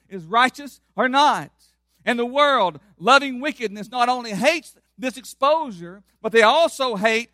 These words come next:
the one who is light itself. Church, you are the light of the world. That's why the world doesn't accept you.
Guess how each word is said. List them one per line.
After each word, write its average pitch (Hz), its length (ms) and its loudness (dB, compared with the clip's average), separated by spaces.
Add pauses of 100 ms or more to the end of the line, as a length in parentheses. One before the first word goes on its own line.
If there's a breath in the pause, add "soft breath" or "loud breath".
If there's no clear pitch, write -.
(120)
the 208 100 -8
one 220 500 -4 (180)
who 226 360 -6
is 185 240 -6
light 214 360 -2
itself. 202 580 -10 (920)
Church, 247 580 -4 (200)
you 294 280 -4
are 269 220 2
the 208 140 -4
light 247 460 0
of 208 80 -20
the 196 100 -16
world. 190 520 -4 (140)
That's - 220 2
why 277 180 2
the 240 120 -6
world 208 680 2 (160)
doesn't 233 320 2
accept 254 600 -4
you. 185 240 -18